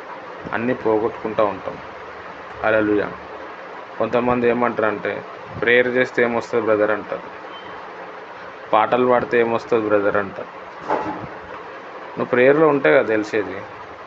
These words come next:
నువ్వు పాటలు పాడితే, నువ్వు ఒక వారం రోజులు ప్రార్థన చేసి పాటలు పాడితే, బైబిల్ చదివితే తెలుస్తుంది. నీకు నువ్వు డిసైడ్ అయిపోయి, "ఏమవుతుంది బ్రదర్?" అంటే ఏమీ కాదు. హల్లెలూయా.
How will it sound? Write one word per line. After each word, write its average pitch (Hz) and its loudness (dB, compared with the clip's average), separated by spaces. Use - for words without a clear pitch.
నువ్వు 117 -4
పాటలు 135 6
పాడితే, 127 4
నువ్వు 135 4
ఒక 113 4
వారం 113 6
రోజులు 117 2
ప్రార్థన 113 0
చేసి 110 -2
పాటలు 104 2
పాడితే, 101 -2
బైబిల్ 113 4
చదివితే 107 4
తెలుస్తుంది. 120 0
నీకు 127 2
నువ్వు 135 4
డిసైడ్ 123 4
అయిపోయి, 123 4
"ఏమవుతుంది 117 2
బ్రదర్?" 113 4
అంటే 117 2
ఏమీ 123 2
కాదు. 98 2
హల్లెలూయా. 104 4